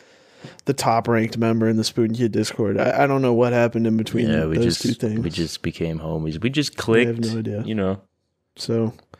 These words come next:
Speaker 1: if you're, if you're in your bedroom scheming right now, what kind of email to send
Speaker 2: No,
Speaker 1: to your
Speaker 2: don't
Speaker 1: favorite
Speaker 2: say that.
Speaker 1: content creator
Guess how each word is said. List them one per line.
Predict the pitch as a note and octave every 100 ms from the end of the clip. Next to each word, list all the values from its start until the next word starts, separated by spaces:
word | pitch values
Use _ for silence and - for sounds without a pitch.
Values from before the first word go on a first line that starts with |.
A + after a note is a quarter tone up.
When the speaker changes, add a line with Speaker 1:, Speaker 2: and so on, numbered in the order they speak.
| _ _ _ _ _
Speaker 1:
if | C3+ C3
you're, | C3
if | C3 C3
you're | C3+
in | C3+
your | C3+ C3
bedroom | C3+ B2+ C3 C3 C3 C3 C3
scheming | - - C3 B2+ B2
right | A#2+ A2+
now, | B2 B2 B2
what | B2+ B2
kind | B2+ A#2+
of | -
email | B2+ B2+ B2+ B2+ A#2+
to |
send | A#2+ - B2 A#2+ B2
Speaker 2:
No, | F#2+ F2 F2 E2+
Speaker 1:
to |
your | G#2+
Speaker 2:
don't | G2 A#2+
Speaker 1:
favorite | A2+
Speaker 2:
say | F#2
that. | F2+
Speaker 1:
content | A#2+ D#2+ A#2+ A2
creator | - B2 A#2+ A#2+ A#2+